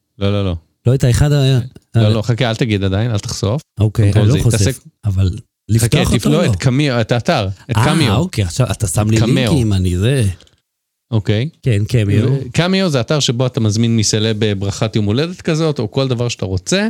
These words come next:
Speaker 2: כל דבר שאתה רוצה.
Speaker 1: הקליט לך סרטון של איזה דקה, ואתה משלם
Speaker 2: אגב,
Speaker 1: עליו.
Speaker 2: זוכר שדיברנו על ה-, אלה שעושים, אה, שלטים,
Speaker 1: מהמם.
Speaker 2: או שלטים, חלקות בסקוטלנד.
Speaker 1: כן.
Speaker 2: הנה, סנופ דוג, אלף מאתיים דולר, והוא עושה לך. זה מקמאו היה וידאו.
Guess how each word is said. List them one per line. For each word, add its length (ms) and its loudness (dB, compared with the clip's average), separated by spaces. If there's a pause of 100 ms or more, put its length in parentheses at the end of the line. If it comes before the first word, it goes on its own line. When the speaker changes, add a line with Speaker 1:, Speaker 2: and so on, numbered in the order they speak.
(120)
Speaker 2:
כל 240 0
דבר 300 -2
שאתה 200 -6
רוצה. 300 -2 (100)
Speaker 1:
הקליט 340 -4
לך 80 -4
סרטון 360 -2
של 140 -2
איזה 280 0
דקה, 400 -2
ואתה 120 0
משלם 400 0
Speaker 2:
אגב, 80 -2
Speaker 1:
עליו. 140 0
Speaker 2:
זוכר 240 2
שדיברנו 480 2
על 120 2
ה-, 240 0 (280)
אלה 120 2
שעושים, 440 2
אה, 220 2
שלטים, 520 0 (260)
Speaker 1:
מהמם. 280 -2 (160)
Speaker 2:
או 80 2
שלטים, 260 0
חלקות 400 2 (480)
בסקוטלנד. 960 0 (140)
Speaker 1:
כן. 260 2
Speaker 2:
הנה, 160 2
סנופ 220 0
דוג, 240 0 (100)
אלף 160 0
מאתיים 340 2
דולר, 300 2 (540)
והוא 180 2
עושה 180 2
לך. 200 0
זה 160 0
מקמאו 680 -2
היה 180 2
וידאו. 320 -2